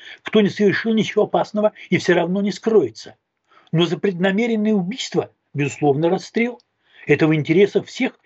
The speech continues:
потенциальных жертв. И снятие любых ограничений на самооборону. Если ты убил – напавшего хулигана, насильника, влезшего к тебе грабителя, ты во всем прав.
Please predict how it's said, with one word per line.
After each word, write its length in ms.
потенциальных 640
жертв. 280
И 80
снятие 560
любых 540
ограничений 720
на 160
самооборону. 1000
Если 340
ты 180
убил – 480
напавшего 680
хулигана, 640
насильника, 720
влезшего 420
к 80
тебе 220
грабителя, 720
ты 100
во 80
всем 260
прав. 240